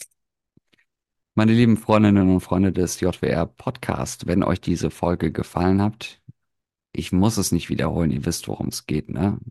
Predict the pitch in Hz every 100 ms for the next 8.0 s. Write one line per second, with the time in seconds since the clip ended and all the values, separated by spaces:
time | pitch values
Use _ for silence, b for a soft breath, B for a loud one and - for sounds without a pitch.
0 | _ _ 87 - 85 95 95 101 78 -
1 | 90 98 71 71 95 - 123 131 113 80
2 | 80 87 85 80 87 _ - - - 101
3 | 90 98 101 - 64 - 85 80 92 -
4 | - 80 76 80 - 62 78 - 85 -
5 | 82 107 123 - - B B B B B
6 | _ _ _ _ - - 87 73 - -
7 | 62 76 98 90 87 90 98 87 76 76